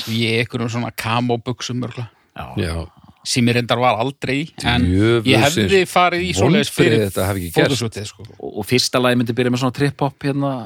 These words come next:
Speaker 2: svona takti.
Speaker 1: Mm, nei.
Speaker 2: Nei, nei.
Speaker 1: Nei.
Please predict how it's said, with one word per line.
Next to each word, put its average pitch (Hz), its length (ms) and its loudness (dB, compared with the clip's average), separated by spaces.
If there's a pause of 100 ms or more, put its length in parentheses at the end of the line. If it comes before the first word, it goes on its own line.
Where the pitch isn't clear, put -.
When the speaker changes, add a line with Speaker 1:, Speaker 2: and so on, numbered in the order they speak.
(300)
Speaker 2:
svona 143 320 -12
takti. - 340 -6 (680)
Speaker 1:
Mm, 117 520 -2 (640)
nei. - 180 -6 (260)
Speaker 2:
Nei, 95 300 -6
nei. - 160 -18 (100)
Speaker 1:
Nei. - 220 -6